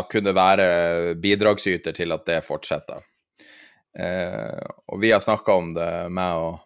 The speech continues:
og Peter, i lang tid, og funnet ut at, at, eh, hvis vi ikke hadde noe mer å tilby, så var det for dumt å ha en Patreon. Og i forbindelse med at vi har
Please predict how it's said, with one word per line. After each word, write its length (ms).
og 80
Peter, 320
i 160
lang 240
tid, 320
og 160
funnet 240
ut 80
at, 220
at, 320
eh, 460
hvis 160
vi 80
ikke 160
hadde 240
noe 240
mer 240
å 80
tilby, 480
så 160
var 160
det 140
for 100
dumt 460
å 160
ha 160
en 140
Patreon. 420
Og 160
i 80
forbindelse 480
med 160
at 240
vi 160
har 380